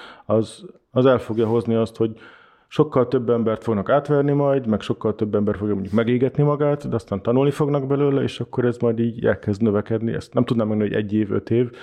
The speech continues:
de hogy minél többet használjuk, annál ilyen reziliensebbek leszünk. És hogy kell hozzá ez a tézis, antitézis, szintézis, hogy sajnos sokszor csak a saját hibáinkból tanulunk,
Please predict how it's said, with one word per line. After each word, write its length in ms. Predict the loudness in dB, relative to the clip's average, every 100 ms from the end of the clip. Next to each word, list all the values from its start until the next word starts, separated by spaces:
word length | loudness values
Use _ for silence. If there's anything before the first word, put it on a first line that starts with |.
| -18 -2
de 80 | 2
hogy 100 | 4
minél 200 | 4 2
többet 240 | 0 0
használjuk, 380 | -2 0 -2 0
annál 380 | 0 0 -2 -6 _ -8
ilyen 200 | -6 -2
reziliensebbek 880 | -2 0 0 0 -2 -4 -2 -2
leszünk. 460 | -2 -6 -6 -10 -10 _ -20 _ _ -12
És 140 | 0
hogy 200 | 0 0
kell 220 | 2 2
hozzá 420 | 2 0 0 0
ez 120 | 0 0
a 180 | 0 -4 -18 -20 -20 -20 _ _ _ _ _ _ -20 -20 _ 2
tézis, 360 | 4 6 6
antitézis, 480 | 4 2 0 0 0
szintézis, 640 | 0 -2 0 0 0 -2
hogy 220 | -2 -2 -4
sajnos 640 | -8 0 2 2 -2 -14 -12
sokszor 500 | -6 -6 0 0 2
csak 160 | -4
a 40 | -4
saját 260 | -2 0
hibáinkból 440 | 0 0 0 0 0
tanulunk, 440 | 0 0 -2